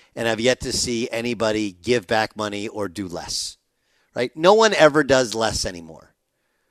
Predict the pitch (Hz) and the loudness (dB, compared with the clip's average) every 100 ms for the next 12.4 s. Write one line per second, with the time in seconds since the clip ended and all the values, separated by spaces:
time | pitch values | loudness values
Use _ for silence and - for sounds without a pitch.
0 | _ _ _ - 120 131 - 208 202 190 | _ _ _ -8 -2 0 0 2 4 4
1 | - 175 - 160 151 123 151 139 139 135 | 4 0 2 2 2 0 -2 -2 -2 0
2 | 131 117 120 113 - 120 101 80 78 _ | 0 0 -2 -2 -4 -6 -6 -8 -14 _
3 | _ _ _ - 117 117 127 120 107 147 | _ _ _ 0 0 0 -2 -4 0 2
4 | 208 - - 143 127 104 85 - _ _ | 2 0 -4 -4 -4 -6 -8 -18 _ _
5 | _ - 92 101 120 135 - _ _ _ | _ -18 -10 -6 -4 -6 -10 _ _ _
6 | _ _ _ _ _ _ _ 107 151 180 | _ _ _ _ _ _ _ -2 2 4
7 | - 170 147 160 170 - 135 - 139 - | 4 -2 0 2 2 -2 -4 0 -2 -2
8 | 147 - 170 170 - 165 151 151 - 139 | -6 2 2 2 2 0 0 -4 -2 -4
9 | - 135 139 131 135 - 120 95 98 120 | -4 -6 -6 -2 -4 0 -2 -2 -8 -4
10 | 135 123 147 180 - - 139 131 143 127 | -2 0 2 2 0 -4 -4 0 0 0
11 | 110 123 107 117 117 113 110 98 107 95 | -2 -8 -10 -8 -6 -6 -6 -8 -12 -14
12 | - - - | -16 -20 -20